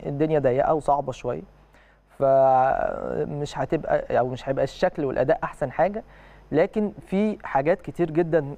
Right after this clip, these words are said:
آه، مبشرة يعني بخصوص كيروش تحديدًا يعني. فان شاء الله نتمنى لهم،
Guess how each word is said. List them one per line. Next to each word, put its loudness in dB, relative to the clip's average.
آه، 0
مبشرة -2
يعني -6
بخصوص -4
كيروش 0
تحديدًا -2
يعني. -16
فان -2
شاء 0
الله 2
نتمنى -2
لهم، -6